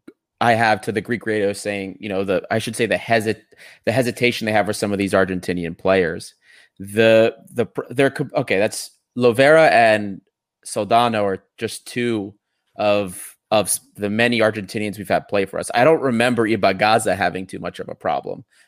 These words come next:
adjusting when he came and played here, or Dominguez. Like, okay, you know what I mean? They can find the last two, but there's plenty of players.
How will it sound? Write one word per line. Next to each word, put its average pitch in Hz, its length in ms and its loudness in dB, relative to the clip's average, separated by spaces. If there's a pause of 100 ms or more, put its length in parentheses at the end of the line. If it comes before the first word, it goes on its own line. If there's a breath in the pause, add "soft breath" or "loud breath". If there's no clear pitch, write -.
adjusting 92 600 -4
when 87 140 -10
he 95 140 -6
came 87 240 -8
and 90 160 -12
played 87 220 -8
here, 90 300 -8 (360 soft breath)
or 101 380 6 (100)
Dominguez. 101 760 0
Like, 95 200 0
okay, 98 540 -2
you 113 120 -10
know 113 60 -2
what 110 80 2
I 113 40 0
mean? 113 260 -4
They 120 140 2
can 123 160 -2
find 110 540 0
the 107 100 -2
last 101 380 2
two, 110 220 0
but 92 180 -2
there's 101 160 -2
plenty 135 380 2
of 104 140 0
players. 98 520 0